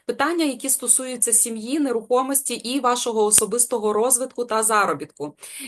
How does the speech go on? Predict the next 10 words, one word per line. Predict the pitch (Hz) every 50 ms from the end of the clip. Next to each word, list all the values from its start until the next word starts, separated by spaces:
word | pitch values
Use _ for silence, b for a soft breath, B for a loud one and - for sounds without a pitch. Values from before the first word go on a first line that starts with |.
| 247 B
Цього | - - 247 247 349 415
дня | 403 311 320 330 339 -
будуть | - 285 302 - 277 269 - 254
відчувати, | 240 - - 247 247 262 269 269 - 262 247
е, | 226 226 226 220 - 220
стабільність | 208 - - 226 208 196 262 277 262 262 254 247 -
і | 220
спокій | 208 - - - 226 247 240 - 226 202
більшість | 170 196 208 202 - 214 - - -
людей. | 196 202 175 170 147 - - -